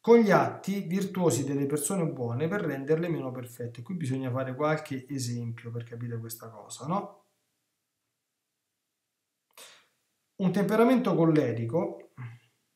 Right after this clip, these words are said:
normalmente macchia tutti quanti i suoi atti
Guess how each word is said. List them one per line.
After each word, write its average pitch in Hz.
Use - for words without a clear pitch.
normalmente 175
macchia 156
tutti 220
quanti 165
i -
suoi 131
atti -